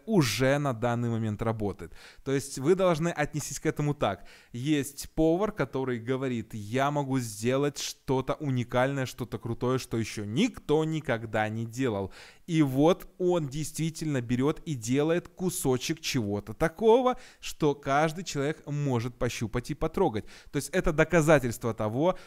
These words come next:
что технология существует, что она действительно разработана и совсем в ближайшее время будет применена на практике. И I C O Winstars — это действительно один из немногочисленных примеров того,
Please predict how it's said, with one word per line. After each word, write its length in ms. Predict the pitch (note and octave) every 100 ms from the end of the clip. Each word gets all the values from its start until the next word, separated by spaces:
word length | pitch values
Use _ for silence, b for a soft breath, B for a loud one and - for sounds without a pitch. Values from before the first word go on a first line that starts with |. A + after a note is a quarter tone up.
| B
что 220 | - E3
технология 680 | G3 - F3+ F3+ D3 A#2 G#2
существует, 680 | - A#2 B2 - D#3+ G3
что 200 | - - E3+
она 160 | F3
действительно 720 | E3 F#3+ - F#3+ - B2 A#2 A#2
разработана 1120 | E3 C#3 C3 B2 A#2+ C3 B2+ A#2+ D#3 F#3+ G3+ B B
и 140 | F#3+ F#3+
совсем 600 | - F#3 F3 - F3+ C#3
в 40 |
ближайшее 560 | C3 B2+ B2+ - C3+ C3
время 280 | E3+ G#3
будет 440 | F3+ C3 D3+ E3+ F3+
применена 400 | D3+ C#3+ C3 B2
на 80 | B2
практике. 560 | B2 G#2+ - G#2+ G2 B B B -
И 100 | D#3+
I 160 | F3
C 200 | E3 -
O 100 | F3+
Winstars — 640 | D#3 D3+ - - E3+ E3 -
это 560 | E3 D#3 - D3 C#3+ C3+
действительно 840 | A#2 C3 C#3+ - F3 - C3 A#2+
один 600 | - C3+ B2+ B2 F#3 A3+ -
из 280 | F#3 F#3 D3
немногочисленных 1000 | E3+ E3+ D3+ C3+ C3 - D#3 - C3 -
примеров 420 | B2 B2+ A#2 G#2
того, 500 | - C3+ C#3 F#3+ F#3+